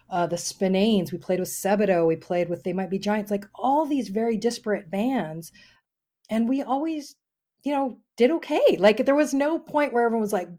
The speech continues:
"Boo, get off the sta-," you know, the, the May-, They Might Be Giants fans were pretty much indifferent to us,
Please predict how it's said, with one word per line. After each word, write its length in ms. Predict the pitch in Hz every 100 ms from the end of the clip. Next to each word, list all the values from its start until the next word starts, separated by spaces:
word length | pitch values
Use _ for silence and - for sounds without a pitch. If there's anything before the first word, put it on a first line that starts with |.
| _
"Boo, 320 | 302 302 285
get 120 | 262
off 120 | 262 254
the 80 |
sta-," 180 | 247 220
you 100 | 233
know, 160 | 214 196 - - - -
the, 340 | 226 220 214 - _
the 120 | 208
May-, 160 | 240 269 254 -
They 160 | 254
Might 180 | 262 220
Be 60 | 202
Giants 320 | 202 202 202
fans 220 | 175 160
were 220 | 180 190 -
pretty 200 | - 247
much 200 | 220 196
indifferent 540 | 165 139 202 202 180 -
to 140 | 156
us, 200 | 127 -